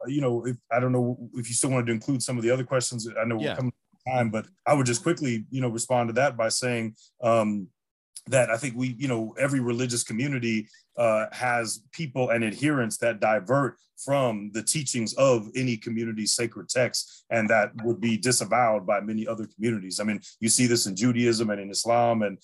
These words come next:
Speaker 1: in Buddhism and Hinduism, that you have splinter communities that, that you have people who are, would be considered by others as being not orthodox.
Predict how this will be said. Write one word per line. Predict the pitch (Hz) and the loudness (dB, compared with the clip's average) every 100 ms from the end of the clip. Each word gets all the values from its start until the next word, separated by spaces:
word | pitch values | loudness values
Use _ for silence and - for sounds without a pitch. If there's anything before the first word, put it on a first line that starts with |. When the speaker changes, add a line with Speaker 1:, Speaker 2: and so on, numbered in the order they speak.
| - - | -20 -10
Speaker 1:
in | 104 | -4
Buddhism | 95 127 120 110 110 | 2 4 6 4 2
and | 95 | 0
Hinduism, | 123 120 110 107 104 | -2 0 0 -2 -4
that | 110 | 0
you | 113 | 0
have | 98 | 0
splinter | - - 139 120 120 | -4 0 0 0 -2
communities | - 107 139 113 110 101 | -2 -2 0 0 -2 -2
that, | 101 101 - - _ | 0 -2 -2 -20 _
that | 113 107 117 | 2 2 0
you | 117 | 0
have | 110 - | 0 0
people | 120 120 | -4 -4
who | 110 113 104 - _ - | -2 -2 -2 -6 _ 2
are, | 110 107 101 98 - | 4 4 2 -4 -6
would | 123 123 | -2 0
be | 123 | 0
considered | 120 107 175 151 117 | 0 0 2 2 4
by | 113 | 4
others | 113 175 139 110 101 | 4 2 2 -4 -4
as | 110 | -6
being | 117 120 113 | -4 -2 2
not | 117 123 - | 2 2 0
orthodox. | 123 117 98 - - - - - | -4 -4 -8 -10 -6 -4 -4 -6